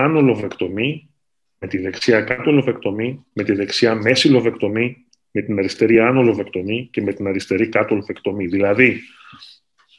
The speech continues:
κάποιος που έχει κάνει πέντε λοβεκτομές, μία άνω, κάτω, μέση και αριστερή άνω και κάτω,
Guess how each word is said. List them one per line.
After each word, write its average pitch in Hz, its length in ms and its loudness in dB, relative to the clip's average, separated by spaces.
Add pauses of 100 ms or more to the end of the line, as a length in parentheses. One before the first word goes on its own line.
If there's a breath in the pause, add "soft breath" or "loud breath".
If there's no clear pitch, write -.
(300)
κάποιος 117 400 0
που 156 80 -2
έχει 143 140 -2
κάνει 143 260 2
πέντε 143 360 4
λοβεκτομές, 90 1000 0 (600)
μία 117 380 2
άνω, 120 360 2
κάτω, 113 680 4
μέση 113 640 0
και - 80 -2
αριστερή 104 380 2
άνω 110 200 2
και 104 120 -4
κάτω, 107 440 -4